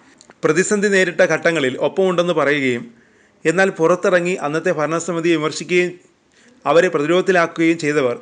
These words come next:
ഇപ്പോൾ നല്ല പിള്ള ചമയുകയാണെന്നും ആരോപണമുണ്ട്. വനിതാ അംഗങ്ങൾക്ക് സിനിമയുമായി ബന്ധപ്പെട്ട് എന്തെങ്കിലും വിഷയമുണ്ടായാൽ ഇടപെടാൻ ഇപ്പോൾ ആളില്ലാത്ത സ്ഥിതിയാണുള്ളതെന്ന്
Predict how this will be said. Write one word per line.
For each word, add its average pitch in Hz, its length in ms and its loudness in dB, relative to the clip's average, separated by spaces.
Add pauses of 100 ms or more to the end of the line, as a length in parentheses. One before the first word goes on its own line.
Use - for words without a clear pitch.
(240)
ഇപ്പോൾ 175 280 -2
നല്ല 151 260 0
പിള്ള 175 180 0
ചമയുകയാണെന്നും 156 760 -2
ആരോപണമുണ്ട്. 127 640 -2 (1080)
വനിതാ 180 360 4
അംഗങ്ങൾക്ക് 185 800 0
സിനിമയുമായി 175 580 2
ബന്ധപ്പെട്ട് 165 420 -2
എന്തെങ്കിലും 165 340 -2
വിഷയമുണ്ടായാൽ 135 720 0 (600)
ഇടപെടാൻ 180 440 4
ഇപ്പോൾ 165 240 0
ആളില്ലാത്ത 165 480 0
സ്ഥിതിയാണുള്ളതെന്ന് 151 800 -2